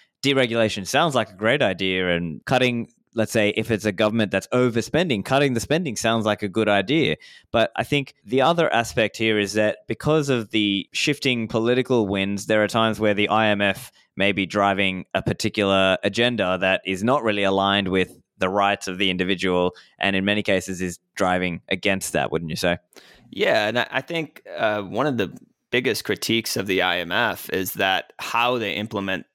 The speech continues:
Speaker 2: their policies, because it's not this, like, gradual, you know, in stages where they say, "All right, we're gonna, you know, open up your financial system." They, they do something called shock therapy, where they literally just do this all overnight. They just throw it all overnight. Everything changes.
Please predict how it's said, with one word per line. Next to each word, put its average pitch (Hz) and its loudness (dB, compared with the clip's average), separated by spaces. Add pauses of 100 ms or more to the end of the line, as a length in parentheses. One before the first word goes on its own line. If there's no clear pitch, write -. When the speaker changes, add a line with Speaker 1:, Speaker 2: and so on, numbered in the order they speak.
(120)
Speaker 2:
their 85 0
policies, 82 -4
because - -4
it's - -10
not 117 -2
this, 123 -4
like, 101 -2 (300)
gradual, 107 0 (220)
you 110 -2
know, 104 0
in 113 0
stages 107 0
where 101 2
they 98 0
say, 113 0
"All 120 2
right, 98 -2
we're 110 -2
gonna, 107 0 (300)
you 110 -2
know, 98 0
open 117 -2
up 107 -2
your 104 -2
financial 98 -2
system." - -6
They, 117 0
they 113 0
do 117 -4
something 120 -4
called 92 -4
shock 113 -2
therapy, 98 -4
where 90 -2
they 92 -2
literally 110 0
just 92 -10
do 113 0
this 95 -2
all 110 2
overnight. 98 -2
They - -6
just - -6
throw 113 2
it 107 0
all 95 -2
overnight. 90 -4
Everything 104 -6
changes. 98 -8